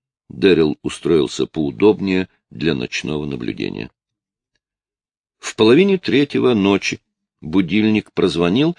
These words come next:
и Мерк уселся в кровати. Он чувствовал себя сонным и похмельным, но он заставил себя одеться. Он уже было собирался выйти через парадную дверь, но вспомнил о предупреждении проверить, не следят ли за ним.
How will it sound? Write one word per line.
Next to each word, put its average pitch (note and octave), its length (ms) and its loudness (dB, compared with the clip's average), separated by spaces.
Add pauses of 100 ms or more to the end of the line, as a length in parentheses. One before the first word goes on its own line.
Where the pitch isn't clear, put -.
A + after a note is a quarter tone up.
(240)
и - 140 2
Мерк G#2+ 460 0
уселся F#2+ 460 -2
в - 80 -10
кровати. C#2 520 -4 (280)
Он C3 140 2
чувствовал G#2+ 440 0
себя F#2+ 300 2
сонным G#2+ 540 0
и - 140 -6
похмельным, E2+ 680 -2 (280)
но F#2+ 220 0
он F#2 220 0
заставил D#2+ 600 0
себя C2 300 -4
одеться. - 440 -4 (680)
Он G#2+ 140 0
уже G2+ 160 2
было G#2 280 4
собирался G2+ 520 0
выйти F#2+ 320 0
через F#2 280 -2
парадную F#2 480 0
дверь, F#2+ 260 2
но F#2+ 160 0
вспомнил G#2+ 680 0
о F2+ 120 -2
предупреждении F#2+ 840 -2
проверить, F#2+ 680 0 (240)
не G#2 160 0
следят G2+ 560 0
ли B1+ 100 -4
за A#1+ 160 -6
ним. A#1 240 -6